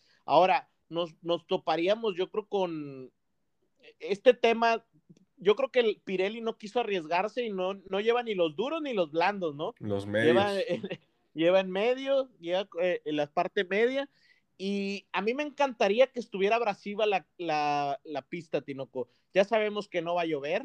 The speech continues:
Speaker 1: o sea, no hay, este, pronóstico de lluvia, pero, pues, ah, en este dos mil veintiuno cualquier <laughs> cosa puede suceder, Tinoco.
Speaker 2: Sí.
Speaker 1: Y en todos,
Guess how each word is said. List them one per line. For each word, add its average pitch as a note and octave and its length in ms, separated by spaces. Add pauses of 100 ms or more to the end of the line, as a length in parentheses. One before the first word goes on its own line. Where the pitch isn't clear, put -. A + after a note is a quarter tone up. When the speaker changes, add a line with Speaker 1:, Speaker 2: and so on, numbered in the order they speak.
(120)
Speaker 1:
o E3+ 80
sea, C#3+ 260
no D3 220
hay, D#3+ 320
este, D#3 400
pronóstico C3 680
de A#2 120
lluvia, B3+ 420 (500)
pero, C#3 300
pues, C3+ 460
ah, C#3+ 240
en D#3 160
este G3+ 500
dos E3 220
mil F3+ 160
veintiuno F#3+ 500
cualquier D3+ 440
<laughs> - 0
cosa - 280 (140)
puede F3+ 160
suceder, D#3+ 560
Tinoco. A3+ 380 (500)
Speaker 2:
Sí. D3 420
Speaker 1:
Y D3 40
en D3+ 160
todos, G#3 260